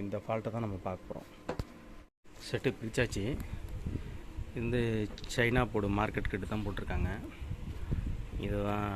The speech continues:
நம்ம பார்ப்போம். என்ன ஃபால்ட்டு, என்ன போயிருக்கு அப்படிங்கிறத செக் பண்ணி பார்ப்போம். ஹலோ ஃப்ரெண்ட்ஸ்,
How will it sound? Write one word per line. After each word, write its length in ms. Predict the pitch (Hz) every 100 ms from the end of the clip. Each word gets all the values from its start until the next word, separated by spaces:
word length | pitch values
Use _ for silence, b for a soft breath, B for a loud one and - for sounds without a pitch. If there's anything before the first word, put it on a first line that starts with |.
| 98
நம்ம 180 | 95 92 - -
பார்ப்போம். 320 | 104 98 - B B B B B - - -
என்ன 100 | 101 95
ஃபால்ட்டு, 340 | 101 92 110 110
என்ன 100 | 101 98
போயிருக்கு 280 | 101 95 92
அப்படிங்கிறத 360 | 95 95 101 110
செக் 120 | - -
பண்ணி 120 | 90 -
பார்ப்போம். 300 | - - - - - _ - -
ஹலோ 140 | 120 123
ஃப்ரெண்ட்ஸ், 240 | 123 143